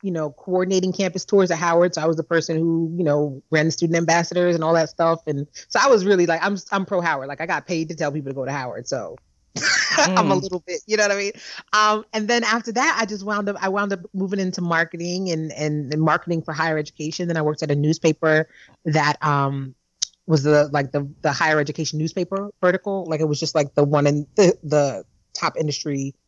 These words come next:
Speaker 1: higher education newspaper. So I always kind of worked in higher education after I left, uh, at T V. And then I, then I started working at the school where I hated the job. And I was like,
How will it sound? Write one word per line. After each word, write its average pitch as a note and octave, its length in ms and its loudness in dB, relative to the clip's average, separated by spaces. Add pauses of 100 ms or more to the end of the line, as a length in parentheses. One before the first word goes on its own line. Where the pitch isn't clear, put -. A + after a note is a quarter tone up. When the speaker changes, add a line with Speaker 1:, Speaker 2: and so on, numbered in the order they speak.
(200)
Speaker 1:
higher D#3 140 4
education D3 340 -2
newspaper. C3+ 320 -6
So - 120 -6
I E3 60 -4
always A3+ 320 6
kind E3+ 160 -2
of C#3+ 80 -2
worked D3 220 -2
in C#3 60 -4
higher C#3 180 0
education C3 540 -6
after C3 300 -4
I C3 200 2
left, C3 400 2
uh, B2+ 320 0 (560)
at C3 160 -4
T E3+ 180 6
V. C#3+ 160 8
And C#3+ 80 4
then D3+ 100 4
I, D#3+ 240 0
then E3 140 2
I E3 140 2
started D#3+ 240 -2
working D#3 180 0
at D3 80 -4
the D3+ 60 -4
school D#3 260 2
where D3 100 4
I C3 60 -6
hated D3+ 300 0
the D#3+ 60 -6
job. C#3 420 0
And C#3+ 180 -4
I C#3 60 -2
was C#3 100 -6
like, C3 300 -6